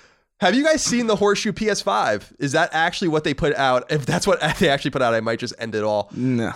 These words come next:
Speaker 1: Um, so for people that don't know,
Speaker 2: The dumbest thing I've ever seen.
Speaker 1: there are these images of dev kits going around that are purported to be P S five dev kits. And now a guy named Matt Stott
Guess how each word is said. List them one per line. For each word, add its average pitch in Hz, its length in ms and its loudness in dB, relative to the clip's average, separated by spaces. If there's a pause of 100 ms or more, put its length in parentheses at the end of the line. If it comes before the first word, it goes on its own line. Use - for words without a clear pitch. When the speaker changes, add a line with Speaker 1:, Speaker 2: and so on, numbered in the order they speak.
Speaker 1:
Um, 131 420 -2
so 170 440 2
for 170 140 -4
people 240 200 0
that 247 100 2
don't 185 200 2
know, 147 400 4
Speaker 2:
The - 60 -6
dumbest 123 360 0
thing 113 160 -2
I've 110 80 -4
ever 113 180 -2
seen. 113 380 -8
Speaker 1:
there 170 120 2
are 185 40 2
these 185 180 -2
images 202 340 -2
of 147 120 -6
dev 139 240 0
kits 123 240 -4
going 117 240 0
around 113 240 2
that 110 120 0
are 107 60 -2
purported 123 360 -2
to 117 60 -2
be 113 80 -2
P 120 160 -4
S 107 120 -2
five 110 260 0
dev 101 200 -2
kits. 101 320 -4 (500)
And 165 200 0
now 165 300 4
a 151 100 0
guy 180 260 2
named 269 220 0
Matt 139 340 0
Stott 117 640 -2